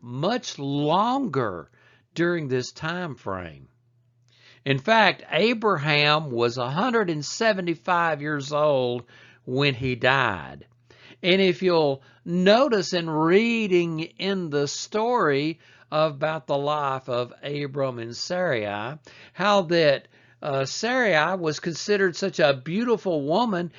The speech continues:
and by our standards today,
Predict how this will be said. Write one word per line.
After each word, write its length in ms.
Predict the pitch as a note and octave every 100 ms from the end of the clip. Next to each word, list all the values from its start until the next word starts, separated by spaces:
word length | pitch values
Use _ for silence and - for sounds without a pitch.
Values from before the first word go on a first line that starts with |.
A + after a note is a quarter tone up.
| - -
and 600 | - F3+ F3+ E3 D#3+ D3+
by 240 | D#3 D#3+ E3
our 420 | - F#3 D4+ E4+
standards 1120 | B3 - - _ F3+ D#3 D#3+ D#3 D#3+ E3+ - -
today, 1160 | E3 D3 B2+ B2 C#3+ G3+ B3 E3+ A#2+ C3 D3